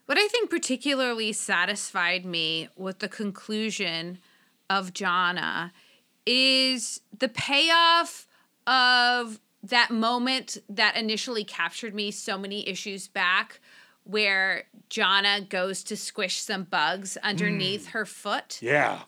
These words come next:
Speaker 1: And she,
Speaker 2: Yeah.
Speaker 1: and Rainbow goes like, "Don't be squishing bugs.
Speaker 2: Yeah.
Speaker 1: Like,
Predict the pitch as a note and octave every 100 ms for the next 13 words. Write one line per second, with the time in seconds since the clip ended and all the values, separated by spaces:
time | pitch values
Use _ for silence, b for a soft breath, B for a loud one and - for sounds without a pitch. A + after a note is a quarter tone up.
0 | - A3+ A3 C#3+ E3 D#3 C3 A#3+ B3 B3
1 | B3+ - A#3+ B3+ C4 B3+ C4 C4 C#4+ -
2 | C5+ C5+ F#4+ - A3+ G#3+ A3+ F3 E3+ D#3
3 | F#3+ - D3+ D#3+ B3 -